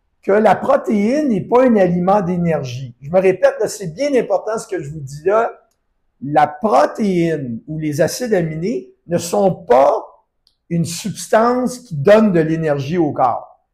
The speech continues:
C'est une substance de structure. Ma peau, mes muscles, mes organes à l'intérieur de mon, mon corps, ça contient des vitamines, des minéraux, des antioxydants, puis ça contient des acides aminés.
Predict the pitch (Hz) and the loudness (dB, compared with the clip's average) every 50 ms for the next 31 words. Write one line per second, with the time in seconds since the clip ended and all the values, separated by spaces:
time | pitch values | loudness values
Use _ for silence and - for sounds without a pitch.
0 | _ _ _ - 151 - - 190 185 - - - 185 170 - - - 233 247 294 | _ _ _ -16 -12 -6 -4 -2 -2 -4 -4 -8 -10 -10 -6 2 4 6 6 6
1 | 269 220 165 170 165 - - - - - 202 226 170 - - - 208 202 190 175 | 4 2 0 -2 -4 -4 -6 -8 -4 -2 0 0 0 -2 -6 -4 -2 -2 0 -2
2 | 143 117 - - - _ _ _ _ _ _ _ _ _ _ _ _ - 156 151 | -2 -6 -8 -12 -16 _ _ _ _ _ _ _ _ _ _ _ _ -2 -2 -2
3 | 135 - - - 208 226 233 233 240 240 220 190 170 165 160 156 160 165 175 196 | -2 -2 0 2 2 4 4 4 4 4 2 2 0 0 0 -2 0 0 2 2
4 | 208 214 214 214 208 214 - - - - _ _ _ _ _ _ _ - 156 156 | 2 4 4 2 2 0 -4 -10 -14 -18 _ _ _ _ _ _ _ -12 -10 -8
5 | 151 127 170 175 165 147 143 175 196 220 214 190 170 165 165 165 170 175 165 165 | -4 2 2 4 4 4 2 0 2 2 2 2 0 0 -2 -2 0 0 0 2
6 | 160 175 180 180 180 175 - - 156 151 156 151 147 147 147 147 147 151 147 143 | 2 2 2 2 2 2 0 -2 -2 -4 -4 -2 -2 -2 -2 -4 -2 -2 -2 -2
7 | - - 165 185 202 214 240 247 - - - _ _ _ - - - - - 175 | -2 0 2 2 4 4 2 0 -2 -6 -12 _ _ _ -10 -8 -6 -2 -2 -2
8 | - - 190 185 170 139 135 - 165 160 180 226 240 220 185 170 170 165 160 165 | -2 -2 -4 -4 -4 -6 -2 -2 -2 0 0 0 0 0 0 -2 -2 -2 -2 -2
9 | 160 220 202 185 156 160 156 151 - - 175 165 - - - - - 190 233 277 | -2 -2 -2 -4 -4 -4 -4 -4 -4 -6 -8 -8 -8 -12 -16 -8 -6 -4 -4 -4
10 | - - - 175 - - 180 170 170 - 196 220 208 185 156 160 147 - - 180 | -4 -6 -8 -8 -6 -6 -6 -6 -4 -4 -6 -4 -4 -4 -6 -6 -8 -8 -10 -8
11 | 175 170 156 147 143 139 131 120 113 | -6 -6 -6 -6 -8 -10 -10 -12 -16